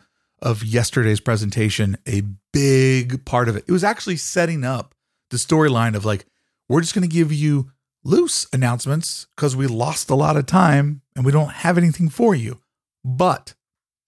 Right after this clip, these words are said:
last September, it would have been easy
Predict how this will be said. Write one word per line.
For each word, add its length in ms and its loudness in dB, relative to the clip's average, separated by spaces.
last 300 -2
September, 680 -2
it 60 -4
would 80 0
have 100 -2
been 300 -2
easy 640 2